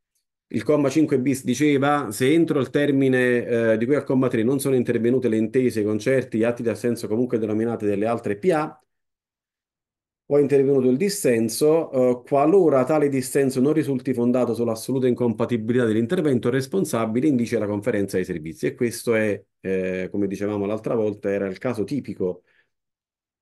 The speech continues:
in cui fino al duemiladiciassette venivano indette le conferenze, cioè come, eh, un rimedio, eh, che si innestava su una patologia del procedimento amministrativo. Quindi non mi arrivavano i pareri e io indicevo, dopo che già erano decorsi molti giorni,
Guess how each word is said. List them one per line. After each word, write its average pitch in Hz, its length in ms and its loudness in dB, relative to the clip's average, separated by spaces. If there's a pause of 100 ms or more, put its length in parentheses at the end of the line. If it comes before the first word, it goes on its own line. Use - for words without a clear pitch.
(460)
in 127 140 2
cui 127 180 2
fino 139 180 2
al 123 60 2
duemiladiciassette 113 800 0
venivano 107 640 0
indette 113 400 0
le 101 80 0
conferenze, 101 600 -2
cioè 110 280 -2 (420)
come, 117 500 2
eh, 107 640 2
un 104 380 0
rimedio, 123 1200 2
eh, - 20 -18
che 123 140 -4
si 120 120 -2
innestava 123 500 -2
su 107 100 -4
una 107 140 0
patologia 110 580 0
del 95 160 0
procedimento 98 460 -2
amministrativo. 98 640 -4
Quindi 113 180 0
non 123 120 0
mi 147 80 2
arrivavano 113 440 0
i 131 40 0
pareri 120 420 0
e - 20 2
io 123 180 2
indicevo, 110 800 0
dopo 101 220 -4
che 98 80 -2
già 101 120 0
erano 107 200 -2
decorsi 101 400 -4
molti 98 280 -2
giorni, 104 480 -2